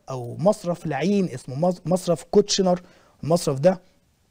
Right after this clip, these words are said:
بيعدي، آه، أو طوله أكتر من تمانية وستين كيلو متر، منها ستة وأربعين كيلو متر داخل محافظة كفر الشيخ. الناس بتروي أرضها، البعض بيشرب، المواشي والخيول بتشرب من كوتشنر،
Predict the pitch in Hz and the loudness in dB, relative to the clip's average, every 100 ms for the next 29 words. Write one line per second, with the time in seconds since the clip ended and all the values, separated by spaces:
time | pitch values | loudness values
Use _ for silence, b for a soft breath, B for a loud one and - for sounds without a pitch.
0 | _ - _ _ _ - - 127 143 135 | _ -20 _ _ _ -14 -8 -4 -2 2
1 | 165 165 143 160 160 - 135 151 143 196 | 4 2 0 -2 -2 -4 -4 -4 0 6
2 | 202 180 190 160 156 139 160 180 180 160 | 8 6 4 0 0 -2 0 2 2 2
3 | 143 190 180 196 180 175 180 - b b | -2 -2 0 4 6 6 2 -4 b b
4 | b b - 190 233 214 190 - - 285 | b b 2 6 6 6 2 0 0 2
5 | 247 214 170 185 254 - 233 233 214 240 | 6 6 6 2 2 2 4 6 6 4
6 | 208 143 156 240 - 196 180 - 196 185 | 2 2 6 6 6 2 2 2 2 2
7 | 185 180 b b - 190 - 160 - - | -2 -4 b b 2 2 2 -6 -6 -4
8 | - 143 131 - b b b b _ 160 | -2 -2 -4 -8 b b b b _ 2
9 | 175 208 202 - - 147 147 196 190 160 | 6 6 4 -4 -8 -8 2 6 6 4
10 | 147 135 165 180 175 165 _ - 147 139 | 0 -2 0 2 0 -2 _ -6 -2 4
11 | 185 165 143 143 175 - 170 170 160 - | 4 4 -2 -2 -2 -2 0 0 -2 -6
12 | 143 139 139 147 170 170 175 180 156 135 | -4 -2 0 2 2 2 2 2 2 -2
13 | - 156 185 185 B B - 151 240 - | 2 6 8 6 B B -6 4 4 4
14 | 247 214 190 220 220 - 214 | 2 2 2 4 4 4 4